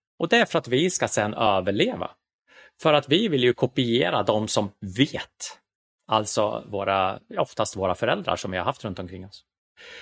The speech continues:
Och då är det bara så här att, ja, när vi var på affären och vi var två år gamla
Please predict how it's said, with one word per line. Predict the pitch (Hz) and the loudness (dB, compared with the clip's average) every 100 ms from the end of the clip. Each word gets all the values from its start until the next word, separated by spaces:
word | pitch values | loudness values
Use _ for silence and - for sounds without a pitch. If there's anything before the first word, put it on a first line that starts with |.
| - - _ _ _ _ _ | -20 -20 _ _ _ _ _
Och | - 160 - | 0 2 4
då | 180 | 4
är | 156 | 6
det | 147 | 4
bara | 135 131 123 | 4 2 2
så | 113 | 2
här | 120 120 | 2 2
att, | 110 131 | 2 2
ja, | 123 120 123 165 - | 4 4 4 0 -4
när | - 131 147 | -2 0 2
vi | 127 165 196 | 2 0 2
var | 139 147 | 2 2
på | 151 | 0
affären | 143 - 110 113 135 135 120 | -2 0 2 2 2 0 -2
och | 113 | 0
vi | |
var | 127 | -2
två | 113 - 110 127 101 | -4 -4 -2 0 0
år | 107 | 0
gamla | 98 87 90 - | 0 -2 -6 -12